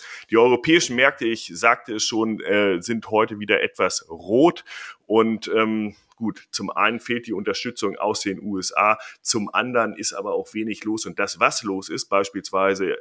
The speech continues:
kleinere Algerien-Tender oder auch Tunesien-Tender, bringt keine Unterstützung, weil diese mal wieder von Russland, äh, gebucht werden. Man weiß zwar nicht ganz genau, woher die letztendlich kommen, aber preistechnisch kann man das so ableiten.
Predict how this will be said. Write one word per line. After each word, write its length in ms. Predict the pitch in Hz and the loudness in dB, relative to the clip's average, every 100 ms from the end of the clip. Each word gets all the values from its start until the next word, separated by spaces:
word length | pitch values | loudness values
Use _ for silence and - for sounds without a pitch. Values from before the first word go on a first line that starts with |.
| - | -8
kleinere 640 | - 92 101 101 95 67 | 0 2 2 2 2 2
Algerien-Tender 1120 | 50 90 78 98 113 107 98 - 104 101 95 | 0 -2 -2 -4 -2 -2 -4 -4 -2 2 2
oder 260 | 87 98 80 | 2 0 0
auch 100 | 82 | -2
Tunesien-Tender, 960 | - 90 101 107 98 92 - 95 92 - - - - | -8 -6 -2 -2 -4 -6 -6 -2 -2 -2 -10 -18 -8
bringt 380 | 98 120 131 | 0 0 0
keine 300 | - 107 117 | 2 2 4
Unterstützung, 760 | 98 95 95 - 104 104 98 85 | 0 -2 -4 -4 -6 -6 -6 0
weil 320 | 87 95 95 - - _ _ _ | 2 4 2 -4 -20 _ _ _
diese 480 | 92 87 104 101 80 - | -14 -6 0 0 0 0
mal 400 | 95 98 104 98 | 2 4 2 -2
wieder 200 | 101 95 | -2 0
von 280 | - 101 | 0 -4
Russland, 760 | 98 90 120 - 101 95 92 - _ _ _ - | -4 -2 -2 0 0 0 -4 -14 _ _ _ -6
äh, 220 | 95 95 | -2 -2
gebucht 640 | 80 104 87 131 139 - - | -2 -6 -4 -6 -6 -4 2
werden. 360 | 107 104 104 | 6 4 2
Man 120 | 92 | 0
weiß 240 | - 196 - | 2 2 2
zwar 140 | 95 | -4
nicht 160 | 90 - | -4 -2
ganz 180 | 98 - | -2 -2
genau, 220 | 92 85 | -4 -2
woher 160 | 87 | -4
die 180 | 87 82 | -4 -8
letztendlich 580 | 80 95 - 92 90 - | -4 -4 -4 -10 -10 -10
kommen, 320 | - 90 90 | -6 -6 -4
aber 220 | 62 87 82 | -4 -4 -6
preistechnisch 680 | - 82 82 - - 76 - | -2 -2 -2 -6 -12 -12 -10
kann 160 | 82 | -8
man 100 | 80 | -6
das 140 | 73 - | -6 -6
so 120 | - | -6
ableiten. 500 | 71 69 65 60 | -6 -6 -6 -8